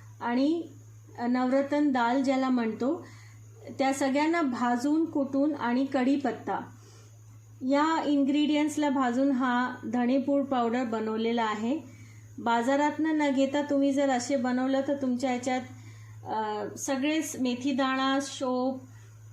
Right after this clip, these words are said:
जिरं, अजवाईन ह्या सगळं याच्यात असल्यामुळे हे बाजारापेक्षा जास्त याचा गुणधर्म आहे.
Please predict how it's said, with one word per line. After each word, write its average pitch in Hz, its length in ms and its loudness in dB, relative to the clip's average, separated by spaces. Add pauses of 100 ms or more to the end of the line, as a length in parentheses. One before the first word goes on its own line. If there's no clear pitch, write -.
(140)
जिरं, 262 560 2 (260)
अजवाईन 254 680 0
ह्या 262 160 2
सगळं 269 420 0 (800)
याच्यात 247 440 -4
असल्यामुळे 277 720 2
हे 247 680 -4 (920)
बाजारापेक्षा 277 880 0
जास्त 254 380 -2
याचा 254 340 0
गुणधर्म 214 600 -4
आहे. 180 360 -6